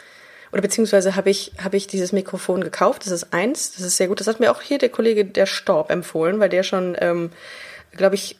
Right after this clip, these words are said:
geboren ist mit einem Podcast-Mikrofon. Und, äh, der hat mir, ähm, diesen Tipp gegeben und das ist auch eine nette Qualität. Also ich finde, wenn, ich höre mir die Podcasts ja auch immer, ähm, an, ein paar Mal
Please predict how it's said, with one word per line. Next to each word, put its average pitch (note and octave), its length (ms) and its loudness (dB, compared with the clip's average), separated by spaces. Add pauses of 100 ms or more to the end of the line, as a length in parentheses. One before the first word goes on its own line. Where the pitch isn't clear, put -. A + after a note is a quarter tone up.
(180)
geboren A3 520 6
ist - 400 0
mit F#3+ 260 0
einem E3+ 420 0
Podcast-Mikrofon. F3 1160 -2
Und, G3+ 360 0
äh, G3 200 6
der G3 200 4
hat G#3+ 160 -4
mir, G3 420 2
ähm, F3+ 500 0 (800)
diesen G3+ 160 0
Tipp G#3 140 -2
gegeben A#3 300 4
und A3 100 2
das G3+ 120 -2
ist B3 80 -6
auch - 120 -4
eine B3+ 80 4
nette B3 220 2
Qualität. G#3 480 0
Also E3 160 -2
ich - 140 -6
finde, A3 340 4
wenn, G#3 500 -2
ich - 140 -10
höre A3+ 80 6
mir A3 100 4
die G3 160 -2
Podcasts G#3 480 -4
ja - 140 2
auch - 100 -2
immer, C4+ 300 0
ähm, A#3+ 280 0
an, C4 220 4
ein B3 80 2
paar B3+ 160 -2
Mal C4 240 4